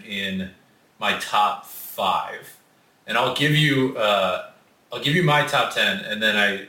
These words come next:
there was something I noticed that you left off in your top ten that I'll, that we can get into.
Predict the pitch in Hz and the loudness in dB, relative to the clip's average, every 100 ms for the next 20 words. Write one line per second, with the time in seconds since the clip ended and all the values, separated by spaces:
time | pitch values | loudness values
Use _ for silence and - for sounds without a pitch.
0 | - - - - - 131 120 123 110 101 | -16 -12 -6 -4 -2 -2 0 0 2 0
1 | - - - 110 104 107 202 - - - | -2 -8 -4 -2 -2 -2 0 0 0 -2
2 | - - - - - _ _ _ - 110 | -2 -2 -6 -14 -18 _ _ _ -4 0
3 | 101 98 98 127 - 120 104 90 107 98 | 2 2 2 2 2 2 2 2 0 2
4 | 98 98 92 92 - - 107 101 113 107 | 2 4 4 0 -2 -2 0 -2 -6 -6
5 | 98 101 104 104 98 - | -4 -2 -2 -4 -8 -10